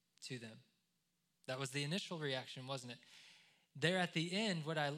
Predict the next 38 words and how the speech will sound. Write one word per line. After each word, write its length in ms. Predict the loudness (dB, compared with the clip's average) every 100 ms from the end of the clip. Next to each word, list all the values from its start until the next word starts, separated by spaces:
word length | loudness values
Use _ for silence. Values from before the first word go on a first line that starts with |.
| -2
I 120 | -2
last 480 | 0 -2 -2 -6 -6
read 280 | -4 -2 -4
to 120 | -6
you, 260 | -4 -6 -8 -14 _ -6
he 120 | -4
spoke 480 | -4 -2 -2 -4 -10
kindly 640 | -10 -6 -2 -2 -4 -8 -12 -20 _ _ _ _ _ -10
to 100 | -6
them. 280 | -4 -6 -12 -20 _ _ _ _ -18
He 160 | -4 0
had, 120 | 0
he 240 | -2 -2
had 120 | -2 -2 -8 -16 2
dealt 240 | 2 4
with 100 | -2
some 160 | -8 -12
stuff. 420 | -8 -6 -6 -14 -20 _ _ _ _ _ _ _ _ _ -2
In 120 | 2
between 400 | 2 0 0 0
time, 260 | 0 0 0
he 160 | -2
had 100 | -2
worked 340 | -2 -2 -4 -6
through 260 | -8 -6
some 260 | -6 -10 -12
things. 280 | -10 -10 -8
He, 220 | -8 -8 -10 -20 -10
he 140 | -4
hit 320 | -4 -4 -8
them 120 | -6 -8
square 420 | -8 -6 -6 -4
on, 360 | -4 -6 -8 -12 -20 -20 -20 _ -12
and 100 | -8
he 140 | -6
worked 400 | -4 -2 -2 -6 -14
through 180 | -12 -10
them. 240 | -10 -16